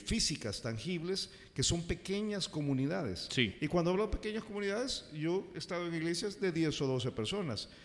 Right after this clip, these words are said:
Speaker 1: y he estado en iglesias de veinticinco o treinta mil personas.
Speaker 2: Sí.
Speaker 1: Entonces, son comunidades a las cuales todos, eh, siendo gregarios, pertenecemos, digo, digamos que Vida Nueva es, es una de estas comunidades,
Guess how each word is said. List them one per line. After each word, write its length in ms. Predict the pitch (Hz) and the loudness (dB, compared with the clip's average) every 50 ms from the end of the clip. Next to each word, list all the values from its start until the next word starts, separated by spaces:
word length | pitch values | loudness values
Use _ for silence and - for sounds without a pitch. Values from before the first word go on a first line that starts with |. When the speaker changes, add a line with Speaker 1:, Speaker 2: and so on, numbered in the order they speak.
| - - - | -14 -8 -4
Speaker 1:
y 140 | 120 131 | 0 0
he 20 | 139 | 0
estado 280 | 135 135 - 147 156 160 | 2 2 0 0 0 0
en 80 | 156 156 | 0 0
iglesias 420 | 160 165 160 185 202 190 165 - | 0 0 0 -2 -2 -4 -2 -2
de 120 | 170 160 135 | 0 0 0
veinticinco 680 | 98 92 104 139 135 113 135 123 131 151 147 - 131 | 0 0 0 0 2 2 0 0 0 0 -2 -2 -2
o 80 | 131 - | -4 -2
treinta 320 | - 120 120 107 95 110 | -2 -2 -4 -2 -2 -2
mil 140 | 107 110 98 | -4 -2 -2
personas. 480 | - 107 90 - 175 180 160 110 85 - | -2 -2 -2 -2 -2 -2 -2 -2 -4 -4
Speaker 2:
Sí. 60 | 117 | -2
Speaker 1:
Entonces, 400 | 110 - 147 127 156 139 - - - - - - - | -2 0 0 0 0 -4 -4 -6 -12 -16 -20 -10 -6
son 220 | - - 160 175 170 | -2 0 2 0 0
comunidades 800 | 170 190 196 202 202 208 214 208 185 180 190 208 208 - - - - - - - - | 0 -2 -2 -2 0 0 2 2 2 2 0 0 -2 -4 -6 -10 -14 -20 -20 -18 -8
a 140 | - 123 131 | -4 -2 0
las 180 | 131 131 127 - - | 0 0 0 0 0
cuales 400 | 147 147 147 151 165 147 - - | 0 2 2 2 2 0 0 2
todos, 440 | 170 165 160 160 147 - - - - - - | 2 4 4 4 2 2 -2 -4 -8 -8 -6
eh, 300 | - 98 92 80 67 50 - | -6 -4 -4 -4 -6 -6 -6
siendo 360 | - - - 135 135 135 156 | -4 -2 0 0 0 0 0
gregarios, 560 | 156 175 185 180 202 185 175 175 190 196 - | -2 -2 -2 -2 0 0 0 0 0 -2 -2
pertenecemos, 1000 | - - 170 147 - 175 170 170 170 165 170 214 208 170 165 196 - - - - | -2 -2 -2 -2 -2 -2 0 0 0 0 0 0 0 0 0 -2 -2 -2 -4 -4
digo, 280 | - 131 117 117 117 95 | -4 -6 -6 -6 -6 -6
digamos 240 | 101 123 131 151 143 | -6 -4 -4 -2 -2
que 80 | 170 156 | 0 0
Vida 180 | 131 139 135 127 | 2 2 2 2
Nueva 260 | 131 143 151 156 156 | 2 2 2 2 0
es, 160 | 143 - - - - | 0 -2 -4 -4 -4
es 180 | 127 120 113 - - | -2 -2 -2 -2 0
una 280 | 151 147 147 151 143 131 | 0 0 2 2 0 0
de 100 | 127 120 | 0 0
estas 200 | - - 131 123 | -2 -4 -4 -4
comunidades, 680 | - 143 135 151 160 170 165 156 151 170 208 - - | -4 -4 -4 -4 -2 -2 -2 -2 -2 -4 -4 -6 -8